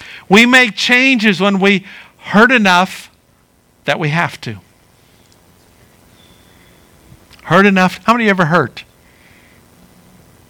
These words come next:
Yeah. You know, Kim and I, sometimes we'll have somebody that, that, that comes in and, and they want help and, and, and, you know, they, they,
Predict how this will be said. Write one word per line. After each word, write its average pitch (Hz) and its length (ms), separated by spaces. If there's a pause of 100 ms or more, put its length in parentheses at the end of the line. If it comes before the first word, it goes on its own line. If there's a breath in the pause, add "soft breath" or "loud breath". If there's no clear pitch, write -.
(100)
Yeah. 139 320 (1500 soft breath)
You 156 60
know, 151 60
Kim 180 280
and 165 120
I, 156 100
sometimes 165 420
we'll 165 120
have 165 100
somebody 170 380
that, 156 200 (280 loud breath)
that, 160 160 (140)
that 165 260
comes 175 340
in 170 240
and, 147 160
and 143 240
they 151 80
want 156 240
help 156 420
and, 139 220 (300 loud breath)
and, 143 180
and, 160 420
you 151 60
know, 151 100
they, 147 160
they, 156 220